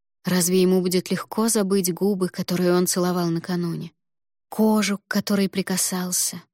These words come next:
сердце, к которому был привязан, и аромат, который окутывал его.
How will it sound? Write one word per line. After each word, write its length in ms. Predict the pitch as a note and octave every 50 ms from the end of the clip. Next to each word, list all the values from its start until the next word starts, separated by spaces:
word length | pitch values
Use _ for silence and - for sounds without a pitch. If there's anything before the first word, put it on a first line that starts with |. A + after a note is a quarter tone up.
| _ _
сердце, 720 | - - - - - F#3 F#3 F#3+ F#3+ F#3+ - - - E3 -
к 60 | _
которому 460 | - - F3 - G3 F#3 F3+ F#3 F#3
был 180 | F3 F3 F#3 F3+
привязан, 720 | - - F#3+ F3+ F3 F#3 F3+ F3 F3 - E3 E3 E3+ F3 _ _ _ _ _ _ -
и 100 | F3 E3
аромат, 560 | E3 E3 D#3+ D#3+ D#3+ D#3+ E3 E3+ F#3+ F3+ -
который 400 | - - D#3+ - E3+ E3 E3+ E3
окутывал 460 | E3 - - F#3+ F#3 - F3 E3+ E3
его. 380 | E3 E3+ E3+ E3 F3 F3 F3